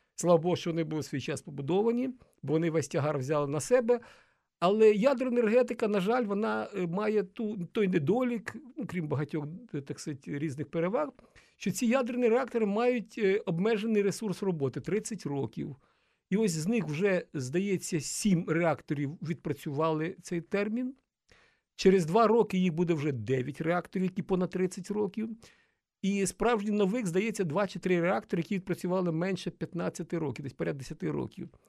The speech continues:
Коли реактор відпрацює тридцять років, звичайно, ви не чули, щоб щось вимикали. От зараз тільки з Запорізької станції один блок там щось зупинився, трансформатор погорів і так далі. Це наслідки того, що час відводиться, амортизація законна.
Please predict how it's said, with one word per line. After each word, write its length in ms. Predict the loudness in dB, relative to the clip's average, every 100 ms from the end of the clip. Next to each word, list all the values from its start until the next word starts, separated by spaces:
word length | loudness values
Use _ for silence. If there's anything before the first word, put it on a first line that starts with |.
| -20 _ _ 2
Коли 220 | 8 8
реактор 380 | 8 4 2 -4
відпрацює 440 | -2 -6 -2 -2
тридцять 360 | 0 -2 -2 0
років, 220 | 0 0
звичайно, 440 | -4 -2 0 0
ви 100 | 0
не 80 | -2
чули, 220 | -2 -4
щоб 160 | -4 -6
щось 240 | -6 -6
вимикали. 560 | -6 -6 -6 -4 -2 -2
От 80 | 0
зараз 260 | -2 -2
тільки 180 | -6 -8
з 40 | -6
Запорізької 540 | -2 -2 -2 -6 -8
станції 360 | -6 -6 -6 -8
один 180 | -8
блок 280 | -8 -6 -6
там 220 | -8 -12 -14 _ _ _
щось 160 | -4
зупинився, 580 | -4 -2 0 0 -2 -4
трансформатор 680 | -2 -2 -2 0 0 -2 -4
погорів 340 | 0 0 0 -2
і 40 |
так 200 | -4 -4
далі. 220 | -4 -4
Це 140 | -6 -6
наслідки 440 | -6 -6 -8 -10
того, 200 | -4 -2
що 140 | -2
час 300 | -4 -4 -4
відводиться, 840 | -6 -8 -6 -4 -4 -4 -6 -6 -8 -10 _ _ _ _ _ _ _ _ _ _ _
амортизація 720 | -4 -2 0 0 0 -2 -2
законна. 480 | -2 -2 -2 -2 -2